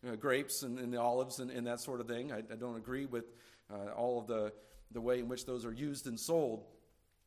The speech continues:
But those vineyards are, are, are very beautiful, and there's mile after mile after mile of them. That would not have been too uncommon in the first century, in, in Bible times.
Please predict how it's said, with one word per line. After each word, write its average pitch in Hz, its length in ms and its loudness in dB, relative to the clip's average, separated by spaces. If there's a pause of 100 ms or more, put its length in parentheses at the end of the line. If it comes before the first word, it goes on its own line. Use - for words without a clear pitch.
(180)
But 165 160 2
those 151 220 2
vineyards 151 580 4
are, 127 340 2
are, 123 200 -2 (100)
are 120 100 -4
very 139 460 2 (380)
beautiful, 120 520 -4 (120)
and 120 200 -2
there's 120 280 -2
mile 135 480 2
after 123 180 0
mile 123 300 0
after 113 240 -4
mile 110 420 -2
of 92 120 -10
them. 92 180 -16 (640)
That 175 220 0
would 165 140 2
not 170 340 2
have 156 240 -6
been 147 260 -2
too 165 320 -6
uncommon 143 720 -4
in 127 320 -6 (300)
the 131 100 -8
first 151 300 -4
century, 117 480 -4
in, 123 220 -4
in 127 140 -4
Bible 156 300 0
times. 101 480 -8